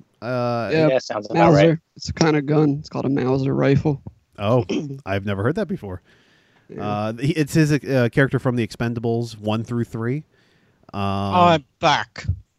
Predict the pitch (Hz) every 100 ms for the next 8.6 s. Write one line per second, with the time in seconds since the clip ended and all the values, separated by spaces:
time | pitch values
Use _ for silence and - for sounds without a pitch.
0 | _ - - - - 165 - - - 131
1 | 131 127 123 120 117 - 165 160 175 170
2 | 160 170 170 165 156 123 117 135 - -
3 | - 113 113 113 113 113 117 113 113 110
4 | - 180 185 170 156 151 143 139 143 -
5 | 143 135 120 107 101 117 139 131 95 101
6 | - - _ _ _ - 117 107 113 127
7 | - 120 113 107 113 98 107 107 123 143
8 | 139 139 127 135 101 87